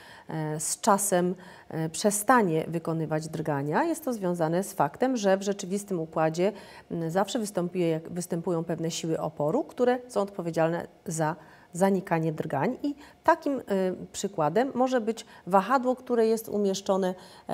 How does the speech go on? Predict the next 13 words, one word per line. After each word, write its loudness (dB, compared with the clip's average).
w -6
cieczy, -2
na -6
przykład -8
w -6
wodzie. 0
Y, -6
takie -4
wahadło, -4
y, -6
które -4
jest, -6
y, -6